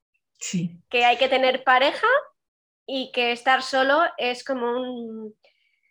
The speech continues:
Speaker 2: No defecto, no me sale la palabra, Arantxa, ayúdame, porfa. Como que eres un, como que has fallado a la sociedad, ¿no? Como que no eres tan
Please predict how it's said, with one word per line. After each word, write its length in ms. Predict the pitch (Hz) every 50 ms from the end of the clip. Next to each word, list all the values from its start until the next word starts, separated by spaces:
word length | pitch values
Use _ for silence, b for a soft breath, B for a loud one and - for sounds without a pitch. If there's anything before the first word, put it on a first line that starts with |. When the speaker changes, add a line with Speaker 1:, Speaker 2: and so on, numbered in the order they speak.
| _ _ _ _ _ _ _
Speaker 2:
No 300 | - 247 247 254 269 285 294
defecto, 580 | 311 311 302 311 285 262 - - - 220 214
no 120 | 214 233 240
me 120 | 254 277
sale 220 | 277 285 285 277 269
la 140 | 254 247
palabra, 480 | 254 247 214 214 220 226 226 226 220 214
Arantxa, 360 | 220 247 254 262 254 - 233
ayúdame, 400 | 220 240 254 269 269 262 233 233
porfa. 480 | 233 - 262 262 - - - 247 226 _ _ _ _ _ _ _ _
Como 300 | - 269 254 254 247 240
que 140 | 247 254 254
eres 260 | 254 277 302 294 -
un, 560 | - 311 311 311 302 294 294 294 285 285 277 269
como 220 | - 269 269 254
que 100 | 254 269 254
has 140 | 269 277 -
fallado 360 | - 302 285 285 294 285 269
a 60 | 262
la 100 | 240 240
sociedad, 460 | 233 254 247 - 247 233 233 226 233 214
¿no? 220 | 226 269 330 -
Como 240 | - 277 262 247 233 -
que 160 | - 247 240
no 240 | 247 247 254 262 269
eres 260 | 277 277 285 277 277 -
tan 680 | 277 269 262 269 269 269 269 269 262 254 254 254 262